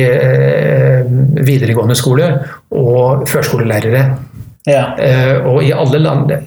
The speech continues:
Speaker 1: så å si alle land da, så ligger jo lærere i videregående skole, som i de fleste land har da en, også en lengre utdanning,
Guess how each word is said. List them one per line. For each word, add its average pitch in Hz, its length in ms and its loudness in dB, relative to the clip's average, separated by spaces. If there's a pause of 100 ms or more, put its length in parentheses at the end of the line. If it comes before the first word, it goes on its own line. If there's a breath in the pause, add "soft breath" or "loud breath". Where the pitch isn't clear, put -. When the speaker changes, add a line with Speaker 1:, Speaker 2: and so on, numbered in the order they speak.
Speaker 1:
så 147 140 0
å 139 60 0
si 135 120 0
alle 127 160 0
land 135 220 0
da, 147 100 -2
så 151 80 -2
ligger 113 300 -2
jo 120 160 0 (420 loud breath)
lærere 113 300 0
i - 20 -4
videregående 113 480 -2
skole, 147 320 0 (600)
som 131 400 0
i 131 80 2
de 127 80 0
fleste 131 320 0
land 123 160 0
har 120 120 0
da 110 120 0
en, 131 360 0
også 135 240 0
en 127 120 0
lengre 117 240 -2
utdanning, 135 380 0